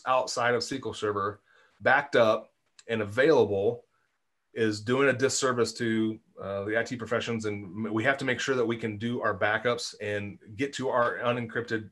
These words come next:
data, okay? So I'm actually going to delete the backups that I have now. It is hammer time if you don't back it up. So I'm gonna back up the certificate to my local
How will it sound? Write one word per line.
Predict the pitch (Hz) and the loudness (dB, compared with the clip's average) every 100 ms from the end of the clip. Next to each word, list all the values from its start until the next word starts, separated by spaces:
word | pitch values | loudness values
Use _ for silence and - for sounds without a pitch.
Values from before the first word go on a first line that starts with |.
| 104 | -6
data, | 101 95 73 82 _ | -4 -4 -8 -12 _
okay? | - 92 92 _ _ _ _ | -8 -6 -8 _ _ _ _
So | - 113 | 0 0
I'm | 127 143 | 2 4
actually | 147 143 139 | 4 4 2
going | 139 135 | 2 0
to | 127 123 | 0 -2
delete | 113 110 107 123 143 - - _ - | 0 -2 -2 -2 -4 -12 -18 _ 0
the | 107 101 92 | 0 0 -4
backups | 98 110 135 - | -2 0 -2 0
that | 117 | 0
I | 107 | 2
have | 113 104 | 0 0
now. | 101 131 - - _ _ _ _ _ _ - _ _ _ _ _ _ _ _ _ _ _ _ _ _ _ _ _ _ _ _ _ _ - | -4 -4 -6 -16 _ _ _ _ _ _ -20 _ _ _ _ _ _ _ _ _ _ _ _ _ _ _ _ _ _ _ _ _ _ 0
It | 151 | 4
is | 170 151 | 4 6
hammer | 151 160 | 6 8
time | 165 160 | 6 4
if | 156 | 4
you | 160 | 2
don't | 156 156 151 | 6 6 6
back | 143 143 147 | 4 4 6
it | |
up. | 143 156 | 4 4
So | - | 2
I'm | 127 | 2
gonna | 147 131 | 2 2
back | 131 - | 4 2
up | 143 | -2
the | |
certificate | 123 - 131 127 151 | -6 -8 -4 2 0
to | 127 | 0
my | 117 | -4
local | 110 117 117 110 | -2 0 -2 -6